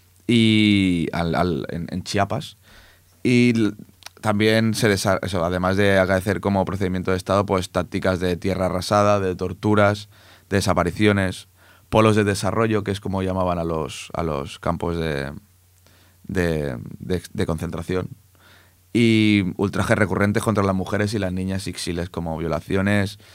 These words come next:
y, y, bueno, a la, de las cuales muchas de ellas, pues, pere-, perecían, ¿no? Por,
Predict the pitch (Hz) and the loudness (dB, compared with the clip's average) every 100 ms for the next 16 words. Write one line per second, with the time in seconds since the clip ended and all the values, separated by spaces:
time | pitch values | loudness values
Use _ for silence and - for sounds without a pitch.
0 | - _ - 104 92 87 85 78 69 58 | -20 _ -4 0 2 0 -2 -4 -6 -10
1 | - - 71 62 52 - - _ _ _ | -10 -6 -6 -6 -8 -12 -18 _ _ _
2 | _ _ _ - 85 58 64 80 - 92 | _ _ _ -8 -6 -6 -4 -4 -4 -4
3 | 82 - 95 98 - 95 - 90 92 95 | -4 0 0 0 -4 -8 -4 -2 -2 -2
4 | 95 87 76 67 53 - 50 - 82 76 | -4 -6 -8 -8 -10 -12 -14 -10 -8 -8
5 | 78 - - - | -10 -12 -12 -12